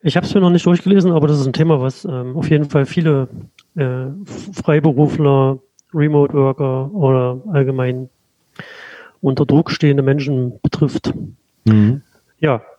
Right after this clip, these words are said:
Speaker 1: damit haben wir den Community-Blog. Und ich leite über zu den Business-Themen. Da haben wir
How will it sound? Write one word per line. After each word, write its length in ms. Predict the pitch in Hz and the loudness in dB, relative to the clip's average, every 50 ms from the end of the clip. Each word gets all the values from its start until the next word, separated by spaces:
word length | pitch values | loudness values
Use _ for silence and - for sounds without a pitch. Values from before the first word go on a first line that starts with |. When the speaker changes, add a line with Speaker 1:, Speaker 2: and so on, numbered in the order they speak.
| _ _ | _ _
Speaker 1:
damit 260 | - 147 156 160 - | -2 -2 0 2 2
haben 60 | 160 | 2
wir 60 | 151 | 2
den 100 | 135 135 | 0 0
Community-Blog. 720 | - - 123 127 147 196 175 - - - 139 160 - - - - - - - - _ - - _ | 0 0 0 2 2 2 0 0 0 0 0 0 0 -4 -8 -8 -10 -16 -20 -20 _ -20 -10 _
Und 220 | 143 135 127 123 | -4 -4 -4 -4
ich 200 | - 165 - - | -8 -10 -10 -6
leite 380 | - 131 123 127 143 165 - 175 | -6 -4 -2 -2 -2 0 0 0
über 320 | 190 190 170 175 185 160 | 2 2 0 0 -2 -6
zu 160 | - - - 147 | -6 -6 -6 -6
den 220 | - 143 135 117 | -6 -6 -8 -4
Business-Themen. 680 | - 185 - - 156 131 - - - - 135 123 120 117 | -4 -4 -4 -2 -6 -8 -8 -8 -6 -6 -4 -4 -4 -6
Da 80 | 127 127 | -6 -6
haben 160 | 135 139 139 | -6 -4 -4
wir 100 | 131 | -4